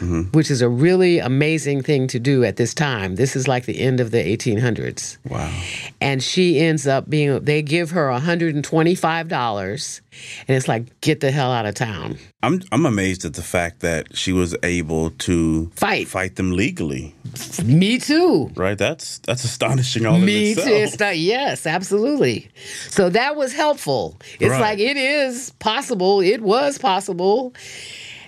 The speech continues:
Speaker 2: Maybe you just have to be stubborn enough.
Speaker 1: Right. If she did it
Speaker 2: Maybe you
Speaker 1: then,
Speaker 2: gotta find a white,
Speaker 1: we've gotta
Speaker 2: white,
Speaker 1: be able to
Speaker 2: the
Speaker 1: do something now.
Speaker 2: right white lawyer.
Speaker 1: Right.
Speaker 2: I mean, whatever it is.
Speaker 1: Wow.
Speaker 2: But she did that,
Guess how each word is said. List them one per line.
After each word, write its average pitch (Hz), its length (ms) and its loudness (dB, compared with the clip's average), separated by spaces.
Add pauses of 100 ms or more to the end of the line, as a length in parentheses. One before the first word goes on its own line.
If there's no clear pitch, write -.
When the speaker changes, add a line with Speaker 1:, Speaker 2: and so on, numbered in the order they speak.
(220)
Speaker 2:
Maybe 196 380 4
you 220 180 -4
just 214 160 0
have 214 180 2
to 202 80 -6
be 202 160 -2
stubborn 247 460 0
enough. 127 340 2
Speaker 1:
Right. 92 140 2
If 92 100 -4
she 135 180 2
did 143 160 2
it 190 40 4
Speaker 2:
Maybe 233 180 0
you 143 120 2
Speaker 1:
then, - 80 2
Speaker 2:
gotta 233 240 0
find 226 340 0
a 208 40 4
white, 226 200 4
Speaker 1:
we've - 120 -2
gotta 220 200 2
Speaker 2:
white, 220 100 -4
Speaker 1:
be 117 80 -2
able 190 120 4
to 185 40 2
Speaker 2:
the 175 80 0
Speaker 1:
do - 40 -2
something 143 280 0
now. 208 60 6
Speaker 2:
right 240 340 0
white 196 480 -2
lawyer. 175 640 2
Speaker 1:
Right. 98 300 0
Speaker 2:
I 170 80 2
mean, 185 420 2
whatever 226 380 4
it 233 100 2
is. 143 600 -2 (180)
Speaker 1:
Wow. 156 320 -2
Speaker 2:
But 170 120 4
she 240 220 0
did 254 300 0
that, 107 240 -2